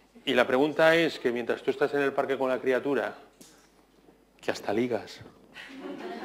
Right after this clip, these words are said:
¿eh? La pregunta es, ¿dó-, dónde está ella? ¿Mm? Porque si nos estamos apropiando de los momentos de cuidado maravillosos, se los estamos expropiando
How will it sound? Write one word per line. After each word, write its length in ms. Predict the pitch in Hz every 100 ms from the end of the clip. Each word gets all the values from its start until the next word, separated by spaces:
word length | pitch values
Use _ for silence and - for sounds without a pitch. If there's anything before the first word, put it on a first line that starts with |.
| 349 - 320 311 269 254 - - - - - - - -
¿eh? 180 | 113 151 - - - -
La 120 | 120
pregunta 320 | 123 143 151
es, 80 | 165
¿dó-, 140 | 151 180
dónde 360 | 156 156 160
está 240 | - 135 127
ella? 320 | 113 113 113 - - - - -
¿Mm? 100 | 147 - - - -
Porque 260 | 127 123 120
si 140 | 123
nos 160 | 127 120
estamos 480 | - 160 180 - - - -
apropiando 800 | 147 135 143 135 147 165 160 127
de 80 | 120
los 160 | 110
momentos 540 | 117 123 147 143 131 110
de 80 | 113
cuidado 400 | 120 131 135 123
maravillosos, 800 | 117 113 123 156 - 151 156 - - - -
se 200 | - 117
los 200 | 110 110
estamos 420 | - 135 151 143
expropiando 1040 | - - - 120 - 151 143 127 - -